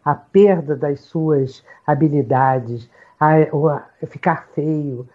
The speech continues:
ficar mal, ficar encurvado. Então, isso é uma ameaça imensa.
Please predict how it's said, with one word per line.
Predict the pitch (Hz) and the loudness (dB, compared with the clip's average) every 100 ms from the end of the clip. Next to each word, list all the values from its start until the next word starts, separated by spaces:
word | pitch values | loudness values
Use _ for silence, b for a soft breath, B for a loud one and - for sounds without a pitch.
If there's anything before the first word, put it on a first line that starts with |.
| b _ | b _
ficar | 160 156 170 135 | -8 -2 -4 -2
mal, | 147 151 151 151 131 b b | 0 0 0 -2 -6 b b
ficar | - 143 170 | -10 -2 -2
encurvado. | 160 151 151 127 135 151 156 131 | -2 -6 -8 -4 -2 0 -2 -4
Então, | 123 127 170 156 | -12 -8 -6 -4
isso | 185 196 | -4 -4
é | |
uma | 208 190 | -2 2
ameaça | 185 156 151 175 - 196 | 4 4 4 2 0 0
imensa. | 190 180 202 214 214 208 _ 147 113 | 2 4 4 4 2 -2 _ -8 -8